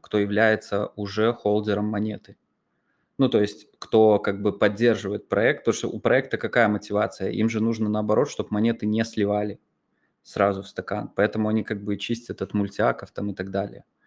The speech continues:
То есть и тут, если можно там делегировать кому-то или еще что-то, то есть как-то в сети оставить монеты, я думаю, что вот эти люди будут претендовать на дальнейшие какие-то плюшки. Поэтому,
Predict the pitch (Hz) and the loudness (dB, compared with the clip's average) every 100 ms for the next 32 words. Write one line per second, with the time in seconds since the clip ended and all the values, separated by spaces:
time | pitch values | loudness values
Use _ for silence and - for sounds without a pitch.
0 | _ _ _ _ - 104 101 - 107 - | _ _ _ _ 0 0 0 -4 -6 -2
1 | 135 170 110 104 104 101 104 - 104 117 | -2 0 -2 0 0 0 0 0 2 2
2 | 107 104 - 101 107 123 107 110 107 101 | 2 -2 -4 -4 -2 -2 0 -2 0 -2
3 | 98 107 101 98 104 107 101 98 - 123 | -6 -6 -6 -4 -6 -6 -4 -6 -4 -4
4 | - 107 104 104 - 117 117 104 - - | -4 -6 -4 -6 2 2 2 -4 -6 -10
5 | - 113 107 - 104 104 - 101 110 143 | -2 0 0 2 2 2 -2 -2 0 -2
6 | - 101 - _ _ _ 110 110 113 107 | -4 -12 -14 _ _ _ 0 0 0 -4
7 | - 104 101 104 - 104 123 110 107 107 | -6 -6 -2 -2 -4 -4 -2 -2 -4 -6
8 | - 107 - 101 101 110 110 107 104 101 | -10 -14 -6 -2 2 2 2 0 -2 -2
9 | 104 107 117 - 95 - - 98 98 101 | -2 -2 -2 -4 -12 -10 -10 -10 -10 -8
10 | 104 - - - 101 101 104 107 104 | -8 -8 -16 2 2 2 0 -2 -4